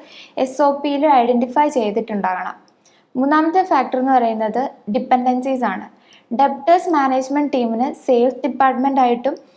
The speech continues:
ഓപ്പറേഷൻസ് ഡിപ്പാർട്ട്മെന്റ് ആയിട്ടും അക്കൗണ്ട്സ് ടീമുമായിട്ടും കോർഡിനേഷൻ വേണം. ഈ എസ് ഒ പി ഇംപ്ലിമെന്റ് ചെയ്യുന്നതിലൂടെ ഈ കോർഡിനേഷൻ സ്മൂത്ത് ആക്കാൻ സാധിക്കും.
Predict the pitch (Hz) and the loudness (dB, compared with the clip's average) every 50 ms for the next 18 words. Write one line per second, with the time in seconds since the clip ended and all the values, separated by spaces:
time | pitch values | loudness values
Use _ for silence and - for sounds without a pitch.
0 | _ _ _ - 220 240 240 - 277 269 285 277 311 330 320 - 294 247 240 262 | _ _ _ 0 0 2 2 2 0 0 0 0 -2 -4 -4 -4 -4 0 2 2
1 | 254 247 240 247 262 254 247 233 226 220 208 - 254 294 - - - - 285 277 | 2 2 2 0 0 2 2 2 2 0 -4 -6 -8 -10 -10 -10 -4 0 2 2
2 | 294 330 311 311 - 311 294 277 269 277 269 240 233 220 220 220 254 277 330 320 | 2 0 -2 -4 -4 -2 -2 0 0 2 2 2 2 0 0 0 -2 -4 -4 -2
3 | - 254 233 233 233 254 240 247 254 254 - 302 254 214 190 190 104 - - _ | 0 0 2 2 2 2 0 0 0 -2 -2 -2 -2 -4 -4 -6 -10 -16 -20 _
4 | _ _ - - - - - _ - 269 269 254 254 254 - 294 285 285 294 339 | _ _ -20 -20 -20 -20 -18 _ -2 0 0 0 0 0 0 0 0 0 2 0
5 | 330 302 277 254 269 277 277 277 269 277 302 302 311 294 262 262 247 254 262 277 | 0 0 0 0 0 0 0 0 0 -2 -2 0 0 2 2 2 2 2 2 2
6 | 277 247 247 226 214 226 262 302 - 269 254 - - 262 240 233 240 254 254 262 | 2 2 0 0 0 -2 -2 -4 -4 -8 -8 -2 0 2 2 2 2 0 0 -2
7 | 269 269 269 269 320 339 381 - - 262 247 254 269 285 - 330 294 254 240 - | -2 -4 -4 -6 -8 -10 -10 -8 -4 -2 0 0 0 0 0 0 0 0 0 -2
8 | 254 320 349 359 311 233 185 185 - - - - _ _ | -4 -2 -2 -2 -2 -2 -2 -6 -10 -16 -20 -20 _ _